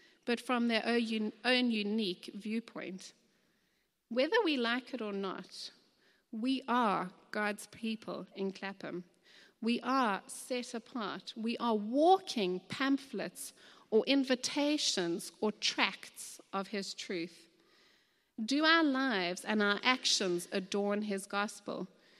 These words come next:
Do they make people want to come into this place, to meet the one that we claim allegiance to,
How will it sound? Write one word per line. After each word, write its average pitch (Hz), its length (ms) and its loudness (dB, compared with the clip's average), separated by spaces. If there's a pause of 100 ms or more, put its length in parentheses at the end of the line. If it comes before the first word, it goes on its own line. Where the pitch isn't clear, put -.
(300)
Do 330 180 10
they 466 220 4
make 254 400 2
people 233 400 0
want 233 340 2
to - 140 -6
come 214 600 0
into 202 320 -2
this 185 220 -6
place, - 560 -8 (360)
to 254 140 0
meet 262 640 4
the 196 120 -2
one 175 440 -4 (340)
that 226 200 0
we 233 140 -2
claim 247 440 -2
allegiance 226 720 -4
to, - 320 -8